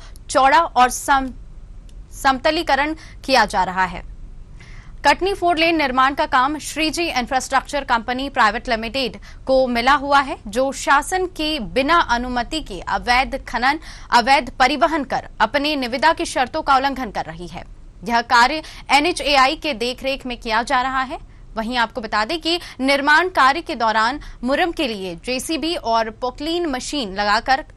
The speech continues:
लगातार खनन कर रही खदान तो कहीं पहाड़ों को तो कहीं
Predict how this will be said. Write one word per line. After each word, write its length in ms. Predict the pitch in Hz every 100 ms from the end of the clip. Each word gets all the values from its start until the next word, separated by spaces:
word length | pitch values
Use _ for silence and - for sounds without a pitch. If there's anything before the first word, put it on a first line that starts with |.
| -
लगातार 460 | 240 247 277 320 330
खनन 340 | 269 247 285
कर 180 | 277 240
रही 280 | 240 233 254
खदान 400 | 240 214 233 262
तो 280 | 254 262 269 - -
कहीं 360 | 285 285 330 349 - - - -
पहाड़ों 500 | 233 285 311 370 349 - -
को 180 | 330 339
तो 120 | 370
कहीं 480 | 339 277 262 311 311